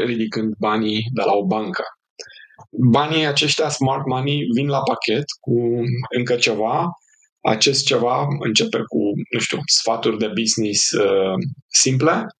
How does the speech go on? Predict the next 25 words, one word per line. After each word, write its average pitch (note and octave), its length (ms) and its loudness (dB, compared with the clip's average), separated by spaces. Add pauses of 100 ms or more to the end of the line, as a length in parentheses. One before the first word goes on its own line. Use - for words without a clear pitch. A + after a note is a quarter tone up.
(600)
dar C3+ 300 6
poate C#3+ 260 0
merge C3 340 -2
până B2+ 360 -4
la A2 400 0 (340)
coaching A#2 500 0
de G2 100 4 (160)
business, C#3+ 720 0
uh, G2+ 400 2
întocmirea A2 480 -2
unor G#2+ 320 0
planuri A2 420 0
și G#2 120 2
strategii G2+ 540 -2
mai G2 160 0
complexe, A#2 760 0
de A2 180 -2
marketing, B2 680 0
de - 140 2
vânzări, A#2 600 0 (420)
expansiune G#2+ 600 0
internațională G#2+ 800 0
sau B2 220 0
orice D#3+ 280 0
altceva C#3+ 520 0